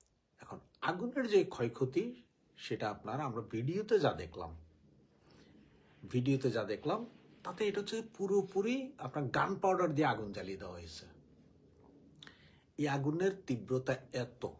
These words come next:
যেমন আপনার ধরেন বত্রিশ নম্বর বঙ্গবন্ধু শেখ মুজিবুর রহমানের বাড়ি, বত্রিশ নম্বর, তারপরে আমাদের, আহ, মেট্রো রেলে আগুন, সেতু ভবনে আগুনের যেই পরিমাণ ক্ষয়ক্ষতি হয়েছে, প্লাস্টার সহ খসে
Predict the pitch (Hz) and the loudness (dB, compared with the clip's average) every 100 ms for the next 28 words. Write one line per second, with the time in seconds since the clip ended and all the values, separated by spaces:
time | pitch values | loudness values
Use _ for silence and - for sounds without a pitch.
0 | - _ _ - 92 90 101 95 - 107 | -20 _ _ -20 -14 -12 -10 -10 -10 -12
1 | 107 107 107 95 110 107 110 - 127 - | -10 -8 -10 -8 -8 -6 -6 -2 -2 -2
2 | 120 123 110 104 107 107 110 107 107 113 | -2 -2 -2 -4 -4 -6 -6 -6 -8 -8
3 | 101 101 104 110 110 101 110 131 110 - | -8 -6 -6 -6 -6 -6 -6 -4 -4 -4
4 | 104 101 104 95 95 101 - _ - - | -8 -6 -8 -8 -8 -8 -14 _ -20 -20
5 | - _ - 92 90 107 98 92 104 104 | -20 _ -2 -2 -2 -4 -6 -6 -6 -4
6 | 104 101 92 87 87 82 - 104 123 127 | -4 -4 -6 -8 -8 -10 -12 -4 -4 -2
7 | 135 131 127 113 101 98 113 120 - - | 0 2 2 2 0 -4 -8 -10 -16 -8
8 | - - 190 220 196 208 226 220 170 147 | -4 0 0 0 2 4 4 4 2 2
9 | 165 180 131 - 165 165 - 165 160 160 | 2 2 0 2 4 4 6 4 4 2
10 | 143 - 135 143 139 147 175 - 135 147 | -2 0 0 0 -2 -2 -2 -2 0 2
11 | - - 175 160 - - 131 175 170 165 | 2 0 -2 0 -2 -2 0 0 -2 -2